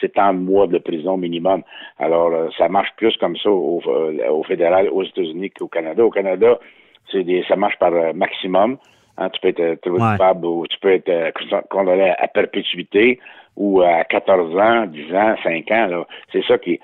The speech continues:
Speaker 1: à moins qu'il y ait des minimums, euh, dans, euh, aujourd'hui, on est rendu avec des minimums dans certaines accusations.
Speaker 2: Ouais.
Speaker 1: Mais, euh, dans ce cas-là, aux États-Unis, je sais pas si, dépendamment des accusations, il peut y avoir des minimums aussi.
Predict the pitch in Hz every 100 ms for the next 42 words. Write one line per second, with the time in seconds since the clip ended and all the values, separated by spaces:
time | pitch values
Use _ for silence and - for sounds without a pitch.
0 | - 85 107 101 92 87 90 87 85 95
1 | 98 85 78 - _ - 87 90 64 71
2 | 62 50 82 90 82 101 90 87 82 90
3 | 87 76 85 82 87 87 95 90 82 -
4 | - 90 82 82 78 78 113 107 117 -
5 | _ _ _ _ - 80 80 80 80 76
6 | 78 73 90 90 - - 82 92 110 113
7 | 92 87 82 90 78 101 101 85 85 -
8 | 101 - - 95 98 _ _ - 110 131
9 | 127 131 104 98 87 87 73 120 - 87
10 | 92 85 85 80 82 95 80 - -